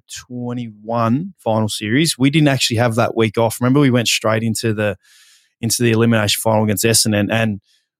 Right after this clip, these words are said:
you know, then obviously last year playing final series, you appreciate actually being able to,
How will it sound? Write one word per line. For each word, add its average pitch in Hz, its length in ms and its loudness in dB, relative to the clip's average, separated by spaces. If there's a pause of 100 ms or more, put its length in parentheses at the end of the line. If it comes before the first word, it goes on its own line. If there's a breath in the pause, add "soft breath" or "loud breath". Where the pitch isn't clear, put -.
you 113 80 -2
know, 107 160 2
then 120 440 0
obviously 117 360 2
last 110 380 0
year 113 100 -2
playing 110 240 0
final 107 260 -2
series, 107 360 0
you 120 100 4
appreciate 127 720 0 (140)
actually 123 300 0
being 117 240 0
able 110 220 0
to, 104 200 0